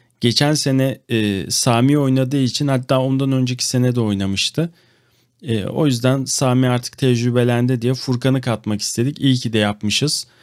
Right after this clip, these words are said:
Taylan inanılmaz bir katkı oldu sağ beke. Ali Emre Yanar'ı zaten konuşmamıza gerek yok. İki senedir takımına inanılmaz bir liderlik yapıyor. Hadi bakalım.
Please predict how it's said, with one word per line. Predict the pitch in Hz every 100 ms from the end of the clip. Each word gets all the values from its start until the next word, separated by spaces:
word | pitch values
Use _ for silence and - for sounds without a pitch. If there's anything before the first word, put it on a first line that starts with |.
| _ _ _ -
Taylan | 123 120 127 135 139 _ -
inanılmaz | 127 123 120 123 127 117
bir | 120
katkı | 123 110 - 113
oldu | 107 107
sağ | - 113 104
beke. | 101 101 139 151 _ _ _
Ali | 127 120
Emre | 123 123 123
Yanar'ı | 120 120 120
zaten | 123 117 135 135 - _ _ _
konuşmamıza | - 120 113 120 120 120 120
gerek | 110 104 104 135
yok. | 143 - - _ _
İki | 131 120 147
senedir | 143 127 127
takımına | 139 131 123 127 131
inanılmaz | 135 127 127 127 131 123
bir | 131
liderlik | 123 120 113 110 107 98
yapıyor. | - 92 85 - _ _ _ _ _ _ _ _ _ _ -
Hadi | - 107 90
bakalım. | 87 85 85